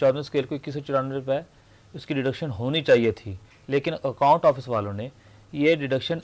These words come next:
एक आठ सोलह से करने की बजाय एक बारह सोलह से स्टार्ट की। तो हम जो है एक बारह सोलह से जो नए रेट्स हैं दो हज़ार सोलह के,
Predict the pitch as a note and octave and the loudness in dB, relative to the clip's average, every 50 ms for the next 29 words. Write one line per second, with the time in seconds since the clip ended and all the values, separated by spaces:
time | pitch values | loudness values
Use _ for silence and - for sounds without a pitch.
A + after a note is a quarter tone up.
0 | - D3 D3 D3 D#3 E3 E3+ D#3+ - - C#3+ C#3+ D3+ D#3 C#3 - D3+ D3 D3 E3+ | -2 2 4 6 6 6 6 4 2 4 8 8 8 8 6 2 0 2 4 4
1 | E3+ E3+ F3+ D3+ C#3 C3 B2+ B2+ B2 - B2 A2+ G#2+ A#2+ A#2+ C3 C#3 - - C#3 | 2 2 2 2 2 0 2 0 -4 -4 -6 -2 2 4 4 4 4 2 0 2
2 | C#3 C#3 D3 D#3 E3 D3+ D3 C3 C3 C3+ C3+ D3 D3+ C#3+ - D3+ D3+ D#3 D#3+ C#3+ | 4 6 8 6 6 4 2 4 4 6 6 6 4 4 2 2 2 2 2 2
3 | - D3+ - - - A2 G#2 F#2+ - - - F#2 F#2 - _ _ _ _ _ _ | 2 0 0 4 4 4 4 4 0 -6 -10 -10 -10 -12 _ _ _ _ _ _
4 | _ _ _ _ _ _ _ _ _ - C#3+ B2+ C#3+ D3+ E3+ D3+ D3+ C#3 C3+ D3 | _ _ _ _ _ _ _ _ _ 0 2 4 4 2 4 2 2 6 6 6
5 | - - D3 D3+ D#3 D#3 D3 D3 C#3+ C#3+ D3+ C#3+ - - C3 C3+ D3+ D3+ - D#3+ | 4 6 4 4 4 4 4 4 6 6 4 2 0 -2 2 2 2 2 2 -2
6 | C#3+ D#3 C#3+ B2 A#2+ A#2 C3 D3 D3 C3+ B2+ A2+ - - A2+ A2+ - - A#2+ B2 | -2 -2 0 2 4 6 6 8 8 6 4 4 -2 -8 -10 -10 -10 -6 -6 2
7 | A#2+ B2+ B2 - - C3 B2 B2+ C3+ B2 G#2+ - G#2 G2+ | 2 2 2 2 0 -2 0 0 0 0 -2 -4 -8 -8